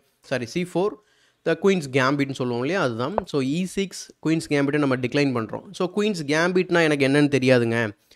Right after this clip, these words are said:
queen's gambit டிக்ளைன் பண்றதுனா என்னன்னு தெரியாதுங்க அப்படின்னு சொல்லி நீங்க சொன்னீங்கன்னா, நான் உங்களுக்கு ரெண்டுமே வந்து பாத்தீங்கன்னா, ஃபர்ஸ்ட் வீடியோ வந்து queen's gambit-ம், அடுத்த வீடியோ வந்து queen's gambit decline line-ம் மேல வந்து நான் சஜஷன்ல உங்களுக்கு கார்டுல கொடுத்துருக்கேன். So, ஃபர்ஸ்ட் வீடியோ, செகண்ட் வீடியோ. ஓகேங்களா?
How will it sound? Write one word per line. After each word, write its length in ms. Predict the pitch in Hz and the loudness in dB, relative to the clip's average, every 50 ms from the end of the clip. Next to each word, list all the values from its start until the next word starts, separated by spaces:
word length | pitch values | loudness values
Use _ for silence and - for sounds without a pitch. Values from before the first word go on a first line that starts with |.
| _ _ _ | _ _ _
queen's 260 | - 170 175 180 160 143 | 0 2 2 2 2 0
gambit 320 | 143 151 147 147 147 147 | 0 0 2 2 0 0
டிக்ளைன் 380 | 139 147 143 - 170 175 170 147 | -2 -4 0 2 2 2 2 0
பண்றதுனா 340 | 143 139 131 143 135 147 143 | 0 -2 -2 -2 0 0 0
என்னன்னு 240 | 135 135 135 139 123 | 2 2 0 0 -2
தெரியாதுங்க 420 | 131 120 123 123 117 117 120 120 117 113 | -2 -2 0 0 0 0 0 -2 -2 -2
அப்படின்னு 240 | 113 113 131 139 | -4 -2 -2 -2
சொல்லி 200 | 131 139 139 139 | -2 0 0 0
நீங்க 140 | 135 127 120 - | 0 -2 -2 -4
சொன்னீங்கன்னா, 400 | 120 127 127 120 107 104 113 147 185 202 _ _ _ _ _ _ _ - | -4 -4 -4 -4 -4 -4 -4 -4 -4 -6 _ _ _ _ _ _ _ -2
நான் 140 | 165 160 165 | 2 4 4
உங்களுக்கு 300 | 170 175 170 165 151 151 | 4 4 2 2 0 0
ரெண்டுமே 500 | 135 139 147 180 220 226 247 220 214 220 226 | 0 2 0 2 2 0 2 4 6 6 6
வந்து 180 | 214 196 185 180 | 6 2 0 -2
பாத்தீங்கன்னா, 360 | 170 165 147 143 143 156 175 | -2 -2 -2 -2 -4 -4 -4
ஃபர்ஸ்ட் 380 | 170 - 156 - - _ - 214 | -2 -4 -6 -6 -6 _ -4 -2
வீடியோ 300 | 185 180 175 165 160 151 | -2 0 0 2 0 0
வந்து 180 | 147 160 170 | 0 -2 -4
queen's 280 | 156 156 156 160 156 135 | -2 -2 -2 -2 -2 -4
gambit-ம், 540 | 127 127 131 127 139 147 135 117 143 160 190 | -4 -2 0 0 0 0 -2 -4 -4 -6 -4
அடுத்த 360 | 190 143 147 165 - - 208 | -2 -2 -4 -4 -4 -6 -4
வீடியோ 300 | 180 170 170 160 165 156 | -2 -2 -2 0 0 -2
வந்து 300 | 139 123 120 135 165 - | -2 -2 -4 -6 -8 -6
queen's 280 | - 170 165 165 156 135 | -2 -2 -2 -2 -2 -2
gambit 320 | 131 143 139 139 139 131 120 | -2 -2 0 0 -2 -2 -4
decline 340 | 127 120 - 160 165 160 147 | -6 -2 0 0 2 2 2
line-ம் 300 | 127 113 123 165 180 160 | 0 -2 -2 -2 -2 -2
மேல 300 | 139 143 156 160 156 139 | 0 0 0 0 0 -2
வந்து 200 | 127 131 147 147 | -2 -4 -4 -2
நான் 220 | 139 131 143 185 220 _ _ _ _ - | -2 -2 -4 -4 -8 _ _ _ _ 0
சஜஷன்ல 560 | - 147 151 170 170 - 170 147 135 135 156 | 2 4 4 4 4 2 0 0 2 2 2
உங்களுக்கு 320 | 165 143 135 127 123 143 - | 2 0 0 -2 -4 -2 2
கார்டுல 300 | 135 127 131 131 127 110 | 2 2 4 4 2 -2
கொடுத்துருக்கேன். 480 | - 110 - - 110 - - 110 - _ _ _ _ - | -2 -8 -8 -8 -8 -8 -8 -12 -14 _ _ _ _ -6
So, 140 | - 139 131 | -4 -4 0
ஃபர்ஸ்ட் 280 | - 151 - - - | 0 -2 -2 -2 -2
வீடியோ, 220 | 180 165 165 202 220 220 | 0 0 4 2 2 2
செகண்ட் 240 | 175 147 139 127 113 | 0 -2 -2 -2 -4
வீடியோ. 260 | 113 110 113 110 - _ - | -4 -6 -8 -10 -12 _ -18
ஓகேங்களா? 380 | - - 127 135 147 170 185 | -14 -12 -10 -8 -4 -6 -6